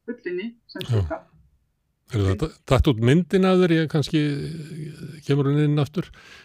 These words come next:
Speaker 2: En, en þú sem sagt lætur féð vera úti lengur kannski,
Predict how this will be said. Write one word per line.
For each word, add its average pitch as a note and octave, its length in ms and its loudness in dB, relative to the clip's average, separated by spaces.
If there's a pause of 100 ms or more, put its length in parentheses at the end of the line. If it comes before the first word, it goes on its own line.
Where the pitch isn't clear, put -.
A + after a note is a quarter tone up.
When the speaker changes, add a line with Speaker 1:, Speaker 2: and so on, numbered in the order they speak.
(100)
Speaker 2:
En, C#3 160 4
en C#3 120 6
þú F3+ 200 6
sem F3 140 6
sagt C3 120 0
lætur E3 600 4
féð D#3+ 340 6
vera C#3+ 300 6
úti D3 400 4 (480)
lengur D3 600 4
kannski, B2+ 520 0